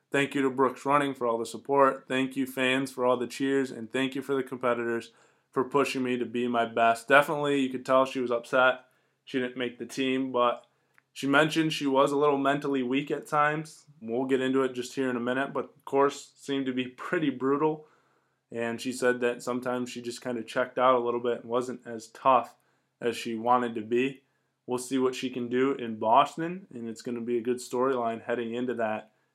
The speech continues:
here coming in April. Coming across in fifth place was Laura Thweatt, who finished in a time of two twenty-nine oh eight.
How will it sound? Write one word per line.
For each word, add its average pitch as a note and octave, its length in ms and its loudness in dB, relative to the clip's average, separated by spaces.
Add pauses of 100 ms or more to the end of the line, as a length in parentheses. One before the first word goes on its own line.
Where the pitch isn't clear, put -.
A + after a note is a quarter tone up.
(120)
here A#2+ 220 -2
coming A#2+ 400 -6
in A#2 300 -8
April. A#2 520 -6
Coming D#3+ 260 2
across D3+ 360 2
in C3+ 160 -4
fifth C3 400 -4
place E3 480 0 (100)
was B2+ 600 2 (640)
Laura C3 480 4
Thweatt, C3 480 -4 (1120)
who C3+ 640 -2 (1300)
finished C#3 380 -2
in C3+ 100 -4
a B2+ 120 -2
time B2+ 340 -2
of A#2+ 280 -6
two D3+ 520 -2
twenty-nine C#3+ 1300 -2 (360)
oh B2+ 320 2
eight. C3+ 420 0